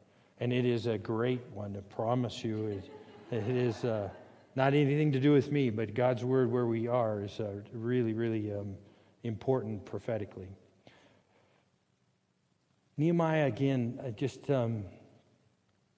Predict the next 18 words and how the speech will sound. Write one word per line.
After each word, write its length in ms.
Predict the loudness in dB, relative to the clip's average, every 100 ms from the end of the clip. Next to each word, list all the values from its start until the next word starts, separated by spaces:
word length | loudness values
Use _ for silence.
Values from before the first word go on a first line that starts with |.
| _ _ -20 _ _ _ -8
just 260 | -6 -2
as 180 | 0 0
a, 200 | 0 -2 -6 -14 -20 -12
um, 400 | -8 -8 -8 -12 -16 _ _ _ _ _ _ _ _ _ _ _ _ _ _ _ _ _ _ _ _ _ _ _ _ _ _ _ _ _ _ _ _ _ _ _ _ _ _ _ -20 -20 _ _ -6
as 180 | -4 0
a 40 |
reminder 500 | 0 2 2 0 -2
and 120 | -6
to 60 | -8
conclude, 680 | -10 -6 0 0 0 -4 -14
conclude 440 | -10 -8 -4 -2 -2
that 140 | -6
he, 320 | -6 -4 -4 -6 -14 -20 -20 _ -8
um, 400 | -4 -4 -6 -10 -14 -20 _ _ _ _ _ _ _
just 180 | -10 -8
a 60 |
faithful 540 | -8 -6 -4 -4 -6 -4
leader, 400 | -2 -2 -4